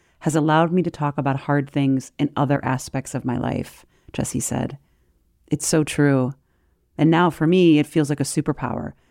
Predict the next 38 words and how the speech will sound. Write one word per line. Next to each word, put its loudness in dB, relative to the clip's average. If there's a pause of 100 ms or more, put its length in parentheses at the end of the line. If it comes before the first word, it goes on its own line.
(160)
that -2
began 4
three 2
years 4
ago 0
when -2
I -2
started -2
this -4
whole -2
podcast -6
journey. -4 (1120)
The 2
whole 4
time 4
I 2
was 2
working 4
on 6
this 4
episode, -2
I, 0 (600)
I 2
kept -2
thinking 2
about 4
an 2
interview 2
I 0
did -2
in 2
season -2
one -2 (440)
with 2
a 2
sixteen-year-old 2
named 4
Daisy -2